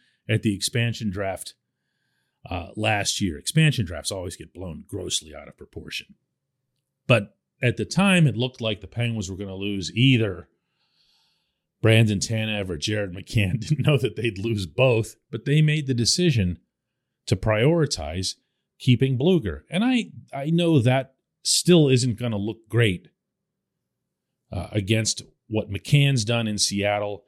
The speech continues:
and then McCann getting the five-year, twenty-five million dollar deal, further illustrating his value to the Kraken.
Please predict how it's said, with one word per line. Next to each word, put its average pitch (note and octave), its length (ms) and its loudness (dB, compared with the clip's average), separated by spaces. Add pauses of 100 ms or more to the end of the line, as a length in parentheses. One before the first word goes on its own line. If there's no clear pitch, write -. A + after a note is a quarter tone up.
(160)
and F2 100 -8
then F2 140 -4
McCann A2+ 420 0
getting G#2+ 300 -4
the F#2 40 -6
five-year, G2 560 -2
twenty-five F#2+ 640 -8
million F#2+ 320 -10
dollar F2+ 320 -8
deal, F#2+ 260 -6
further A2+ 460 -2
illustrating G2 640 -6 (580)
his G2 240 0
value G2+ 540 0 (240)
to G#2+ 160 0
the F#2 100 -4
Kraken. G#2 540 -2